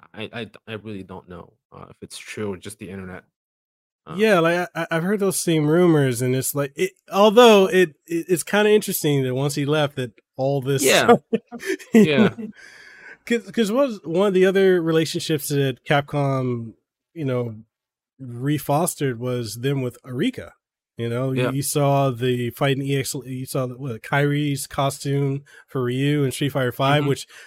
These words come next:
Speaker 2: I was like, I never thought I would see that again.
Speaker 1: Yeah.
Speaker 2: So it, it's, it is interesting to, to, to see all that, um, once
Speaker 1: But I mean,
Speaker 2: Ono
Speaker 1: the,
Speaker 2: left.
Speaker 1: the, the kind of like, uh, the,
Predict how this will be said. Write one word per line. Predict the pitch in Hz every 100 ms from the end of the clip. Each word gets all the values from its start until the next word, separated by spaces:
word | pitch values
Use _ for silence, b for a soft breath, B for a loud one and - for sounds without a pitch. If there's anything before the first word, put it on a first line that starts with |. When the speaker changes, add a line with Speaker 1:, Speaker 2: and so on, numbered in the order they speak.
| B _ _ _ _ _
Speaker 2:
I | 160
was | -
like, | 123 -
I | 262
never | 156 120 135
thought | 139 139
I | -
would | 151 131
see | - 143 208
that | 107 92
again. | 92 85 - _
Speaker 1:
Yeah. | 113 117
Speaker 2:
So | 156
it, | 185 180
it's, | 185 175 - - - - _ _ _ _ _ _ -
it | 175
is | 196 147
interesting | 135 107 - - _ _ _ _
to, | - 104
to, | - 107
to | 101 - 110
see | - 107
all | 98 90 92
that, | 92 92 95 _ -
um, | 104 90 92 98 _ 117
once | 117 104
Speaker 1:
But | 104 131
I |
mean, | 147 143
Speaker 2:
Ono | 143
Speaker 1:
the, | 92
Speaker 2:
left. | 95 - _ _ _ _
Speaker 1:
the, | 101 87 110
the | 123 -
kind | - 185
of | 170
like, | 156 139 -
uh, | 120 107 107 - _
the, | 104 113 -